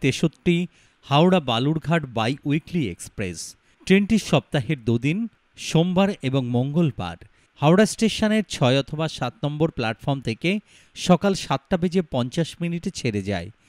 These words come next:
আর বালুরঘাট গিয়ে পৌঁছায় সন্ধ্যা ছটা বেজে পনেরো মিনিটে দু নম্বর প্ল্যাটফর্মে। ট্রেনটির টাইপ হচ্ছে মেল এক্সপ্রেস, রেকজন ইস্টার্ন রেলওয়ে। ট্রেনটি ট্রাভেলিং টাইম দশ ঘন্টা পঁচিশ মিনিট।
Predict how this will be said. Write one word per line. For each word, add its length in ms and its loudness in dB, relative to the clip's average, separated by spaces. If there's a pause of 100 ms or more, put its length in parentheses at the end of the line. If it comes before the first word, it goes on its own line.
(300)
আর 100 2
বালুরঘাট 640 2
গিয়ে 160 0 (100)
পৌঁছায় 460 0 (520)
সন্ধ্যা 420 4
ছটা 360 0
বেজে 280 -2 (100)
পনেরো 300 0
মিনিটে 420 -2 (420)
দু 200 2
নম্বর 320 0
প্ল্যাটফর্মে। 720 -4 (560)
ট্রেনটির 400 4
টাইপ 240 2
হচ্ছে 220 2
মেল 240 0
এক্সপ্রেস, 400 -2 (420)
রেকজন 440 4
ইস্টার্ন 400 0
রেলওয়ে। 380 -2 (560)
ট্রেনটি 360 6 (460)
ট্রাভেলিং 440 6 (120)
টাইম 220 2
দশ 220 0 (100)
ঘন্টা 220 0 (100)
পঁচিশ 380 -2
মিনিট। 260 -6